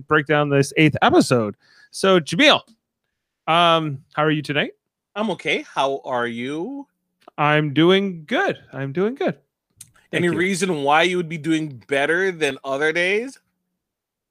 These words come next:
Speaker 1: Uh, hey, it's a, it's a, it's, uh, a day I'm podcasting,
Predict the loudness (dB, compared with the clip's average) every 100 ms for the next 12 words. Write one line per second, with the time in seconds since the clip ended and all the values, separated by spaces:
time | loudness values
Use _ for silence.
0 | _ -8 2 4 4 4 2 2 0 -6
1 | -6 -6 -6 -8 -8 -8 -14 -14 -4 -2
2 | -2 -2 -2 -2 -2 -2 0 0 0 -4
3 | -8